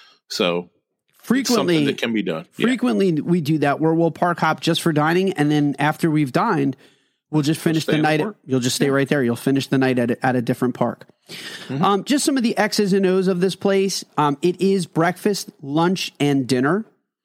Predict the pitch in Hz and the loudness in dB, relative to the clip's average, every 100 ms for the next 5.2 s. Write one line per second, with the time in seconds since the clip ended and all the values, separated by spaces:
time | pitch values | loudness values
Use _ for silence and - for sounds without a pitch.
0 | _ _ _ - 240 214 233 214 196 - | _ _ _ -8 -4 0 0 2 0 2
1 | 180 190 220 - - - 175 175 190 180 | 0 0 -4 -4 -10 -2 -2 2 0 0
2 | 185 180 160 180 175 160 175 170 165 160 | 0 0 0 2 2 2 0 2 0 0
3 | 160 151 156 165 180 151 139 147 147 131 | -2 -2 0 0 0 -2 0 0 2 2
4 | 131 123 120 135 147 151 143 165 156 196 | 0 0 0 0 0 0 0 -2 0 -2
5 | 185 | -2